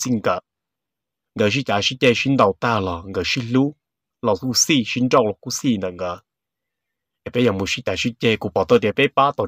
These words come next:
chế nó mà chẳng hắn chăng ngờ ba quả. Tao sẽ chọn hai cha, uổng đó tôi xin đầu thì cho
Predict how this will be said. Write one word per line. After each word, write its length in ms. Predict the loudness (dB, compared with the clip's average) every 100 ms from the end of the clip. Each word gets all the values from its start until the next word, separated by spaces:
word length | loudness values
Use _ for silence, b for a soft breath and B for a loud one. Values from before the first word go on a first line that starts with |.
| -2
chế 180 | 2
nó 100 | 4
mà 120 | 4 2
chẳng 140 | -2 -4
hắn 220 | 0 -2 0
chăng 340 | 4 4 4
ngờ 100 | -2 -4
ba 120 | -2
quả. 300 | -2 0 -2 -4 _ _ _ _ _ _ _
Tao 80 | -2
sẽ 200 | 4 4 4
chọn 160 | -2
hai 260 | -2 0 0
cha, 240 | 2 2 4
uổng 420 | 2 0 -2 0
đó 180 | 0 0
tôi 120 | 0 -6
xin 220 | -4 2
đầu 200 | 2 2
thì 60 | -4
cho 140 | -14